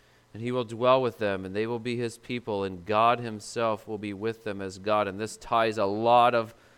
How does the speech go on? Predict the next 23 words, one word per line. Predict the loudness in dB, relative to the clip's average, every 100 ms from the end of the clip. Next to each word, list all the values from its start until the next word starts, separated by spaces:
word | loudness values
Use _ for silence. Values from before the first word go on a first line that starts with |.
| _ 0
our | 0
text | 2 -2 -2 -6
that | -6
we | -6
saw | 0 2 2
from, | 0 -4 -4 -6 -16 _ _ _ _ -8
uh, | -8
Second | -4 -6 -6 -10
Corinthians | -6 -6 -4 -8 -6
and | -6 -2
all | 4 6 4
the | 2
rest | 0 0 -2
of |
the | -2
Bible | 6 8 8 4
together. | 0 -4 2 4 4 2 0
This | 0 0 -2
finally | -14 -2 2 2 2 2 2
is | 0
what | 2 0 2
God | 6 8 8
intended | 4 -4 -6 -4 -2 -2 -4